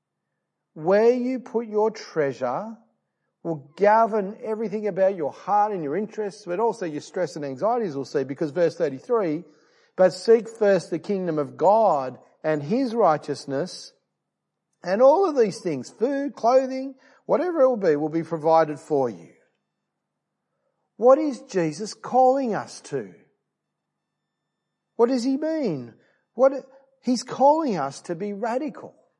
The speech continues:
isn't He? He's calling us to store up our treasure in heaven and, and to seek first His kingdom. And both of them are about letting Jesus be king, letting Him rule.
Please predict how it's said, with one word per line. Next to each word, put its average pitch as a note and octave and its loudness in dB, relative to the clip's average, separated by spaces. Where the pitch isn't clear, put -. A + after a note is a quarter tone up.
isn't D3+ -12
He? E4+ -14
He's A3 -4
calling C4+ 4
us G3 0
to F#3+ -8
store A#3+ 4
up G#3+ 4
our G3 2
treasure G3+ 0
in D#3+ -6
heaven G#3+ -2
and, D3 -2
and E3+ -4
to F3 -2
seek A#3+ 0
first G#3 0
His F#3+ -10
kingdom. B3 -4
And E3 -6
both B3+ 4
of F#3 -6
them A#3 2
are F3+ 4
about E3+ 0
letting F#3 -4
Jesus G3+ 0
be D#3+ -8
king, F#3+ -8
letting G#3+ 2
Him D#3 -4
rule. F#3 4